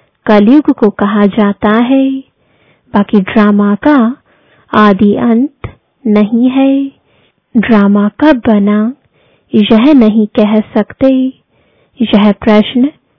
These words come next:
उठ नहीं सकता। बाबा ने समझाया है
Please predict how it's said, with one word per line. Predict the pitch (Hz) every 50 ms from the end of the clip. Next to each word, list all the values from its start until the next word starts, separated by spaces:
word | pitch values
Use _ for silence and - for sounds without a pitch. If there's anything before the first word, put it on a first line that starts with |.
| _ _ _ - 320
उठ | - - - 240
नहीं | 220 226 202 214 214 208
सकता। | - - - 208 - - - - 269 262 262 262 262 269 277 - _ _ _ _ _ _ -
बाबा | 220 220 202 196 226 262 302
ने | 294 247 220 220
समझाया | - - - 226 208 202 202 196 - - - 214 202 196 196 196 196
है | 196 208 240 294 302 262 214 240